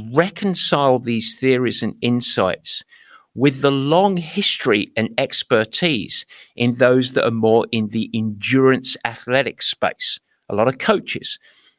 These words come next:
And it can become really tough. Now, many of you will be really excited by the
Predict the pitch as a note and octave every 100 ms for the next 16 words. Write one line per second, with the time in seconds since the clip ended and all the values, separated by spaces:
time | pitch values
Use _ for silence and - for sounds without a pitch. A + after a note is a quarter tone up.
0 | - D3+ D#3 E3+ F3 - C#3+ A2 A2+ -
1 | - G#2+ A#2+ B2 D3 D#3+ - B3 - -
2 | - - _ _ _ _ _ _ _ -
3 | B2+ - _ _ _ _ C#3+ F3+ G3 B2+
4 | - A#2+ A2+ A2+ G2+ A2 A#2 A#2 - -
5 | E3 D#3 A2+ - G2+ G2+ - G#2+